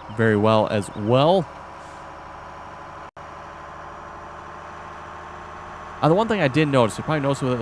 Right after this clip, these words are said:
this trailer, seems like the attacher is a little low. I guess the, uh, front wheels are, or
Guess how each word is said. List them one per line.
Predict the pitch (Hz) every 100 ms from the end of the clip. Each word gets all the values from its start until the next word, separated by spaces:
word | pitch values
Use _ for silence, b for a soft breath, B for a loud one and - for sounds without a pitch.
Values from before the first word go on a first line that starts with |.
| 117
this | 113
trailer, | - 135 127 131 123 - - -
seems | - 135
like | 135 127
the | 110
attacher | - 135 127 - 113
is | 98
a |
little | 98 117 120 113
low. | 113 117 120 113 - - - - - - - - - - - - - - - -
I |
guess | 123
the, | - 110
uh, | 101
front | 123 -
wheels | 107 -
are, | 120 110
or | 98